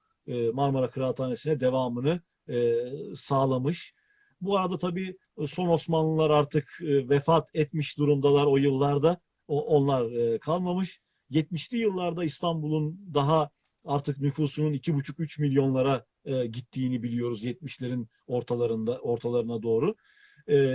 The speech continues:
yetmiş altıda çok önemli bir yine şeyle, yani Ziya Nur Aksu'nun felç olması ama biz yetmiş altıda,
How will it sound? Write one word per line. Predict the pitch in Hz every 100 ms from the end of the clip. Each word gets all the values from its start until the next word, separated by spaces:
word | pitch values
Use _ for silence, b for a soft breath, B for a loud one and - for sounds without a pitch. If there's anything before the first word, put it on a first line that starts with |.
| 131 135
yetmiş | 123 143 196 247 196
altıda | 233 226 226 226 226 170
çok | 147 190 170
önemli | 156 156 147 143
bir | 143 127
yine | 143 147 143 170 -
şeyle, | - 151 143 123
yani | 120 120
Ziya | 107 135 151
Nur | 156 156
Aksu'nun | 180 - 190 190 190 196
felç | 151 165 190 208
olması | 208 202 180 - 240 - _ _
ama | 175 180
biz | 165 180 151
yetmiş | 170 180 160
altıda, | 190 185 - 254 226 160 180